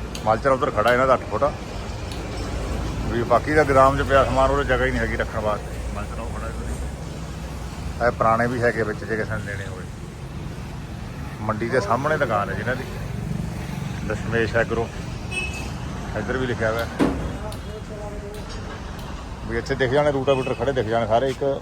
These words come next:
ਥੋੜ੍ਹਾ ਜਿਹਾ ਫਰਕ ਹੈ, ਪਰਲੇ ਪਾਸੇ ਵੀ ਦੁਕਾਨ ਹੈ, ਜਾਣੀ ਇਹਨਾਂ ਦਾ ਇੱਥੇ ਜਸਵੰਤ ਦਾ, ਲੈਂਡ ਫੋਰਸ ਦੇ, ਸਾਰੀ ਕਿਸਮ ਦੇ ਖੜੇ ਆ ਉਰੇ। ਵਾਸ਼ ਬੇਸਿਨ ਜਾਂ ਉਹ ਗੱਡੀ ਵਾਲੇ ਇੱਧਰ ਹੋਣੇ ਆ, ਸਾਰਾ ਸਮਾਨ, ਲੇਜ਼ਰ, ਆਹ ਲਿਖਿਆ ਹੋਇਆ ਉੱਪਰ,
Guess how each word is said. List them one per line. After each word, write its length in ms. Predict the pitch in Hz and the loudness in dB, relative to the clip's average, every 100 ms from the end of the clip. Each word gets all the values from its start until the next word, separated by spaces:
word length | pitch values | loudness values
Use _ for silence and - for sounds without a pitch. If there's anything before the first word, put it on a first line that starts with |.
| - - - - | -8 -12 -12 -6
ਥੋੜ੍ਹਾ 180 | 123 151 | -2 2
ਜਿਹਾ 220 | 160 120 | 2 4
ਫਰਕ 120 | 120 120 | 4 4
ਹੈ, 100 | 127 | 4
ਪਰਲੇ 300 | 113 104 107 | 4 2 0
ਪਾਸੇ 240 | 113 117 | 0 0
ਵੀ 60 | 120 | -2
ਦੁਕਾਨ 260 | 117 117 | 2 2
ਹੈ, 60 | 123 | 2
ਜਾਣੀ 140 | 123 | 0
ਇਹਨਾਂ 180 | 127 135 | 0 4
ਦਾ 60 | 131 | 2
ਇੱਥੇ 220 | 120 120 | 2 -2
ਜਸਵੰਤ 440 | 117 107 110 110 | 0 2 2 2
ਦਾ, 240 | 110 110 110 - - - - - - - - | 4 4 4 -4 -6 -6 -8 -8 -8 -8 -2
ਲੈਂਡ 280 | 113 120 123 | 6 8 8
ਫੋਰਸ 320 | 117 120 117 | 6 4 4
ਦੇ, 140 | 117 117 - - - | 2 2 0 -2 6
ਸਾਰੀ 280 | 139 160 | 8 8
ਕਿਸਮ 240 | 151 131 135 | 2 0 0
ਦੇ 60 | |
ਖੜੇ 240 | 117 98 120 | 0 2 2
ਆ 60 | |
ਉਰੇ। 120 | 104 92 - - - - - - - - - - - | 2 0 -6 -6 -6 -6 -4 -4 -4 -4 -6 -6 -4
ਵਾਸ਼ 280 | 110 117 120 | 6 6 6
ਬੇਸਿਨ 340 | 120 123 120 123 | 0 0 0 4
ਜਾਂ 120 | 127 | 4
ਉਹ 60 | |
ਗੱਡੀ 240 | 120 117 120 | 4 0 4
ਵਾਲੇ 180 | 120 120 | 4 6
ਇੱਧਰ 140 | 139 | 4
ਹੋਣੇ 180 | 127 123 | 2 2
ਆ, 80 | 117 | 4
ਸਾਰਾ 340 | 127 143 160 | 4 6 4
ਸਮਾਨ, 580 | 120 120 123 127 127 113 | 4 2 4 4 2 0
ਲੇਜ਼ਰ, 560 | 113 117 123 120 120 - - - - - - - - - - - - | 2 2 2 2 0 -2 -4 -6 -4 -6 -6 -6 -6 -6 -6 -8 -8
ਆਹ 100 | 117 | -6
ਲਿਖਿਆ 240 | 113 107 113 | -6 -6 -6
ਹੋਇਆ 140 | 113 | -6
ਉੱਪਰ, 500 | 113 113 107 113 | -8 -10 -6 -4